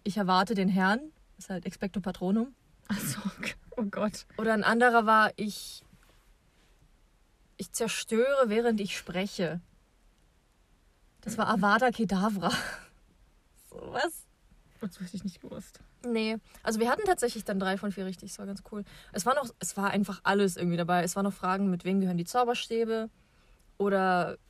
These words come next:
Speaker 1: die abgebildeten Lego-Figuren. Und man sollte sagen, welchen Charakter die <laughs> darstellen sollen. Bei, bei manchen erkennt man das nicht hundert Prozent. Oder so Locations abgebildet. Man sollte sagen, wo das ist. Da war zum Beispiel dieses Gefängnis Normengard dabei, wo Grindelwald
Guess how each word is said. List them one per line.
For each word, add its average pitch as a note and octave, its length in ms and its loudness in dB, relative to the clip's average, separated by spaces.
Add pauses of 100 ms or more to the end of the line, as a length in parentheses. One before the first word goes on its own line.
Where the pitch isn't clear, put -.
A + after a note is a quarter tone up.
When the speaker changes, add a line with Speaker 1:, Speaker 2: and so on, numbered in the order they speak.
(320)
Speaker 1:
die G#3 100 -2
abgebildeten G3+ 540 2
Lego-Figuren. A#3+ 760 4
Und A#3+ 60 0
man G3 120 2
sollte G3 220 0
sagen, G3+ 280 0
welchen G3 180 0
Charakter F#3+ 360 -4
die A#3 80 -2
<laughs> - 20 4
darstellen A#3+ 480 0
sollen. F#4 320 0 (680)
Bei, F4 220 0
bei A#3+ 120 -2
manchen C4 320 -8
erkennt D4 260 -8
man C4+ 80 -8
das C4 140 -10
nicht B3 140 -14
hundert G3+ 200 -2
Prozent. G#3+ 400 -8 (640)
Oder G3+ 580 2 (120)
so F#3+ 180 -2
Locations C4 520 -2
abgebildet. A3 460 0
Man G3+ 140 2
sollte G3 180 0
sagen, F#3+ 300 0
wo F3 60 -2
das F3 200 -4
ist. - 320 -2
Da F3+ 80 -4
war F3+ 100 -4
zum F#3+ 140 -4
Beispiel F3+ 220 -8
dieses F3 260 -6
Gefängnis F#3+ 400 -2
Normengard G3+ 540 2
dabei, F#3 360 -2
wo F3+ 60 -4
Grindelwald F#3 480 -2